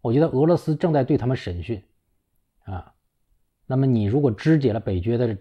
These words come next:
这个指挥官，这些人一定会露出蛛丝马迹。啊，藏尸地点啊，是埋了，是用，是用水泥，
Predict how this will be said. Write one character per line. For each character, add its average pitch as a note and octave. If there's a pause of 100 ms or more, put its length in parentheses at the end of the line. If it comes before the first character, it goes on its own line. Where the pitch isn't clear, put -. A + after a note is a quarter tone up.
(220)
这 A#2+
个 A2+
指 G2
挥 A#2+
官， B2+
这 C#3+
些 C#3
人 B2
一 A2
定 E3
会 C3
露 C3
出 A#2
蛛 D#3+
丝 D#3
马 F2
迹。 G2+ (1080)
啊， - (400)
藏 C3
尸 C#3
地 C#3
点 F2+ (220)
啊， -
是 -
埋 G#2+
了， D#3+ (100)
是 -
用， C#3+ (140)
是 -
用 D3+ (180)
水 G2+
泥， A#2